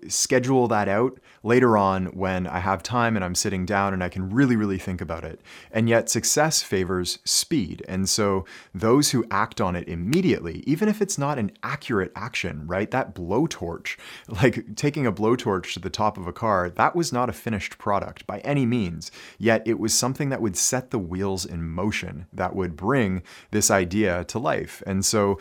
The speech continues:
Lee Iacocca was, like, famous for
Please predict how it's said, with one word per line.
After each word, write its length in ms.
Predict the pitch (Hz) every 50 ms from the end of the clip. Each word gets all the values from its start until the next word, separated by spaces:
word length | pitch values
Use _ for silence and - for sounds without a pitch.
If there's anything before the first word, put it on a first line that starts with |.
| - - - - -
Lee 160 | 95 98 101
Iacocca 760 | 87 95 95 92 87 - - - 165 - 214 190 190 196 202
was, 500 | 87 95 92 90 90 90 85 - - -
like, 280 | 92 90 87 85 - -
famous 720 | - - - - - 151 170 160 110 - 85 92 - -
for 500 | - - - 113 98 95 92 90 85